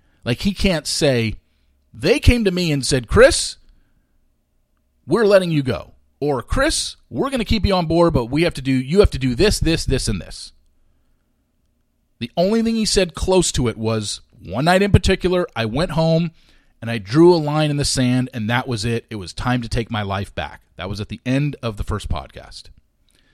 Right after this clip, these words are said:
So, I, what does that mean?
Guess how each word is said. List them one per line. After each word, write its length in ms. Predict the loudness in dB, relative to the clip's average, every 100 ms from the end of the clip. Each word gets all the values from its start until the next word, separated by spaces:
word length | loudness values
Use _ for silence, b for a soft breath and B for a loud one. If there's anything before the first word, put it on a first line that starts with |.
| _ _ _ _ _ _ _
So, 580 | -6 0 2 2 -2 -12 _
I, 80 | -16 -16
what 200 | -6 0
does 140 | 2 6
that 180 | 4
mean? 320 | 4 -2 -4